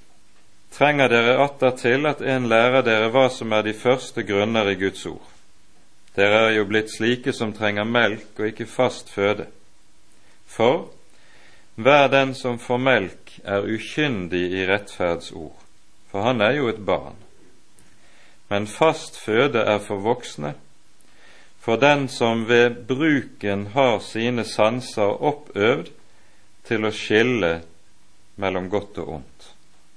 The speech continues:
Og legg nå merke til det vi hørte her i det siste verset. "Ved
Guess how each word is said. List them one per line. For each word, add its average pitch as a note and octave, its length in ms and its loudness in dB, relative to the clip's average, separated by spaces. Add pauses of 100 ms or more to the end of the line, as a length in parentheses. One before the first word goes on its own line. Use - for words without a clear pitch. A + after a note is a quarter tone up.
(840)
Og A#2 80 0
legg D3+ 240 6
nå D3 100 4
merke C3 380 2
til A2+ 160 0
det A#2+ 180 4
vi G#2+ 140 0
hørte G#2+ 320 -2
her G2 240 2
i E2+ 80 -4
det D#2+ 80 -8
siste F2+ 400 -8
verset. - 320 -8 (800)
"Ved B2+ 640 4